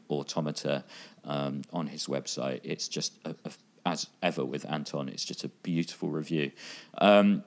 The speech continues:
but yeah, uh, uh, it's made by my friends, uh, Sarah Daly's stunning script takes on some big themes, including how abuse can echo through time, the power of patriarchy, and even the machinations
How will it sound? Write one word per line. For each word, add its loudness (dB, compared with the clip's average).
but 8
yeah, 12
uh, 8
uh, 8
it's -4
made 6
by 10
my 10
friends, 8
uh, 6
Sarah 8
Daly's 6
stunning 6
script 4
takes 2
on 2
some 0
big 0
themes, 4
including 2
how 2
abuse 0
can -2
echo 0
through 0
time, 4
the -2
power 4
of -4
patriarchy, 0
and -2
even 0
the -2
machinations -2